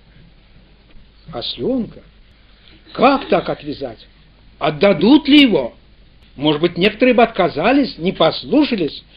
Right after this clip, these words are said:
но мы видим, этот день начался с того, что ученики услышали просьбу Иисуса, повеления, и послушались, и сделали.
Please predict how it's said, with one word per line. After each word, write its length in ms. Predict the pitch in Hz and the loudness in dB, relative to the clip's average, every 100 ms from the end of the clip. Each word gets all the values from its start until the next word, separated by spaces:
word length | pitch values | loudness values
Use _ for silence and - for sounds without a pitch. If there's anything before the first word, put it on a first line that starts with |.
| - | -8
но 180 | 160 190 | 0 0
мы 200 | 190 180 | 2 0
видим, 500 | 139 254 180 170 120 - - | 2 2 2 -2 -4 -16 -2
этот 400 | 165 165 156 127 | 0 0 -2 -4
день 400 | 147 247 311 285 - | 2 4 4 2 -6
начался 800 | 180 185 190 170 - 196 220 - - - | -6 0 0 0 0 2 2 -2 -16 -18
с 160 | - | -10
того, 480 | - 156 147 254 277 - _ | -2 2 6 6 6 -4 _
что 220 | - - | -10 -6
ученики 440 | 156 - 165 160 185 | -6 -4 -6 -2 0
услышали 720 | 170 - 214 - 175 147 123 - _ _ _ - _ _ | 0 0 -2 -2 -2 -2 -4 -10 _ _ _ -20 _ _
просьбу 400 | - 180 156 127 | 0 2 2 0
Иисуса, 460 | 135 123 247 294 240 | -8 -2 0 2 0
повеления, 720 | - 190 202 196 180 170 160 - _ - | 0 0 4 2 2 -2 -4 -10 _ -4
и 120 | 214 | -2
послушались, 920 | - 143 - 156 294 277 254 233 - - _ - - | 0 -2 -2 2 2 4 2 0 -2 -16 _ -18 -8
и 120 | 175 | -6
сделали. 640 | 131 127 196 180 160 156 | -6 2 4 6 2 -2